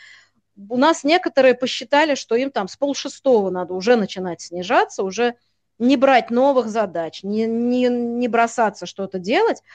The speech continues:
а только доделать те дела, которые нужно доделать сегодня вечером. И вот тогда оказывается, что ты высыпаешься. И вот когда у меня спрашивают, что нужно для того, чтобы, м,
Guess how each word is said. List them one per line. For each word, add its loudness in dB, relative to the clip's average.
а 2
только 2
доделать 2
те 0
дела, -2
которые -4
нужно -6
доделать 0
сегодня -6
вечером. -14
И 2
вот 6
тогда 4
оказывается, -2
что -10
ты -2
высыпаешься. -10
И -2
вот 0
когда 4
у 2
меня 2
спрашивают, -2
что 2
нужно -2
для -4
того, -2
чтобы, -4
м, -12